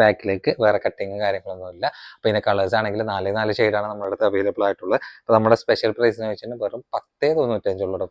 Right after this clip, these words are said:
പത്തേ തൊണ്ണൂറ്റഞ്ചിന് നല്ലൊരു tunic ടോപ്പ് ആണ് വന്നിട്ടുള്ളത്. അത് പ്രീമിയം ലെവൽ സെറ്റ് ആയിട്ട്. അപ്പൊ jeans-ിനൊക്കെ നല്ലൊരു ഒഫീഷ്യൽ ആയിട്ടൊക്കെ യൂസ് ചെയ്യാൻ പറ്റിയ അടിപൊളി ഐറ്റം തന്നെയാണ്. കളേഴ്സ്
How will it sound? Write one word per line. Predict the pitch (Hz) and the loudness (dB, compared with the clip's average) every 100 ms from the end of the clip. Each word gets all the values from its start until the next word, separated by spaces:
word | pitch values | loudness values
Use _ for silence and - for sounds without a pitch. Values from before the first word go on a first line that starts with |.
| - | -10
പത്തേ | 95 - 101 | -16 -8 -6
തൊണ്ണൂറ്റഞ്ചിന് | 113 117 113 107 117 170 - - _ - | -4 -4 -4 -4 -6 -8 -14 -20 _ -8
നല്ലൊരു | 135 175 175 160 160 - _ | 4 10 12 12 10 2 _
tunic | 117 110 - 117 | 0 0 2 4
ടോപ്പ് | 107 113 | 6 6
ആണ് | 110 107 | 2 2
വന്നിട്ടുള്ളത്. | 104 98 98 113 143 | -2 -2 0 2 2
അത് | 135 - | 0 4
പ്രീമിയം | 117 110 110 110 | 4 2 0 2
ലെവൽ | 104 101 | 2 0
സെറ്റ് | 101 - | -4 -6
ആയിട്ട്. | - 101 | -10 -6
അപ്പൊ | 104 | -4
jeans-ിനൊക്കെ | 110 107 107 107 143 165 - - - _ 104 | -2 -2 -2 0 0 0 -4 -16 -16 _ -4
നല്ലൊരു | 107 135 127 | 2 6 6
ഒഫീഷ്യൽ | 127 110 117 117 | 6 4 6 6
ആയിട്ടൊക്കെ | 113 113 113 | 6 4 4
യൂസ് | 110 | 4
ചെയ്യാൻ | 117 110 110 | 2 0 -2
പറ്റിയ | - - 127 127 113 | -4 0 2 2 -2
അടിപൊളി | - _ 139 143 139 | -10 _ 6 8 8
ഐറ്റം | 120 117 110 | 8 2 0
തന്നെയാണ്. | 104 123 - | -4 -4 2
കളേഴ്സ് | 113 104 101 | 6 6 8